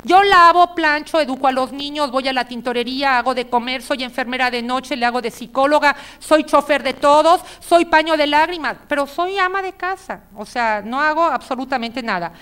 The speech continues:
O objetos sexuales prescindibles. Aunque una mujer sea inteligente, aunque una mujer sea profesionista, aunque una mujer sea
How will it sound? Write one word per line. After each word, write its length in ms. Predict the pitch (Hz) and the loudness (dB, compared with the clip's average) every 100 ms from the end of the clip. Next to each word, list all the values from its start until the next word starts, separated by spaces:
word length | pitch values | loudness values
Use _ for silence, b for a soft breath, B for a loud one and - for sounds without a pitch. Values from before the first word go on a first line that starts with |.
| B B - | B B 0
O 180 | 320 440 480 480 - | 4 4 2 -4 -6
objetos 540 | 262 254 - 330 359 359 | -4 -4 -2 -2 -2 -4
sexuales 580 | 311 - 262 262 294 - | -8 -4 -2 0 -4 -6
prescindibles. 920 | 233 214 233 208 214 254 196 160 - B B B B - | -8 -8 -10 -8 -8 -8 -8 -12 -16 B B B B 0
Aunque 300 | 302 311 415 | 0 2 0
una 200 | 453 466 466 | 2 4 2
mujer 380 | - 370 370 | 4 4 4
sea 180 | - 359 | 0 -6
inteligente, 840 | 349 339 285 269 277 262 262 277 269 | -6 -6 -6 -8 -12 -12 -8 -8 -6
aunque 260 | 233 240 262 | -6 -6 -8
una 200 | 269 285 | -6 -6
mujer 360 | 269 269 254 | -6 -6 -6
sea 220 | 254 240 | -4 -6
profesionista, 800 | 247 247 226 - 196 202 - 226 208 | -6 -8 -10 -12 -12 -12 -10 -10 -8
aunque 280 | 214 214 | -8 -8
una 180 | 262 269 | -6 -6
mujer 320 | 240 240 240 | -6 -6 -8
sea 540 | 233 - 226 208 170 | -8 -6 -2 -2 -4